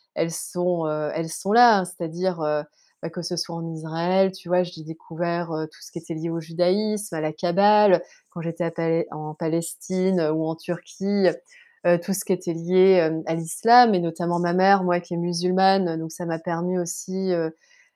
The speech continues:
heu, de mieux comprendre, hem, ce rapport au monde et puis après en Turquie, moi ce qui m'a intéressée, heu, c'était découvrir, heu, la mystique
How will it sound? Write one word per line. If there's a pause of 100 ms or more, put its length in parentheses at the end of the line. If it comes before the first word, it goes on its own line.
(120)
heu,
de
mieux
comprendre,
hem, (120)
ce
rapport
au
monde (380)
et
puis
après
en
Turquie,
moi
ce
qui
m'a
intéressée,
heu,
c'était
découvrir,
heu,
la
mystique